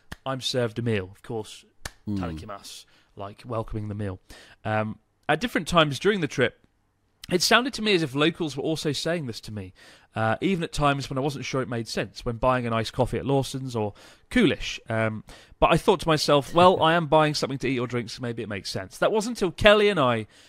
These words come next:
Speaker 1: were taking a nice stroll through Yoyogi Park on our way to explore the Meiji Temple and the greater Shinjuku area. Nature was calling me,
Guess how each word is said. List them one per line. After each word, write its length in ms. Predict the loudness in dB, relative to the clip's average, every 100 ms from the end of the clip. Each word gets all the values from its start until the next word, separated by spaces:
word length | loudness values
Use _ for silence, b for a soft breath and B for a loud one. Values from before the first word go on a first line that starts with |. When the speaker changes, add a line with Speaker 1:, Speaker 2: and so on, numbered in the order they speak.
| b
Speaker 1:
were 80 | -8
taking 400 | 0 -2 0 -4
a 60 | 0
nice 200 | 0 0
stroll 440 | 0 2 2 0
through 260 | -2 -2 0
Yoyogi 500 | 2 2 2 0 0
Park 360 | 4 4 2
on 80 | 0
our 80 | 2
way 180 | 2 0
to 120 | -4
explore 380 | -12 -6 -2 -2 B B B
the 80 | -2
Meiji 340 | 0 0 -2
Temple 460 | -4 -4 0 0 -2 -8
and 140 | -2 0
the 40 |
greater 300 | 2 0 0
Shinjuku 460 | -6 -4 -4 -2 0
area. 300 | 0 0 4
Nature 340 | 4 6 4
was 140 | 4
calling 400 | 6 6 6 6
me, 220 | 2 -2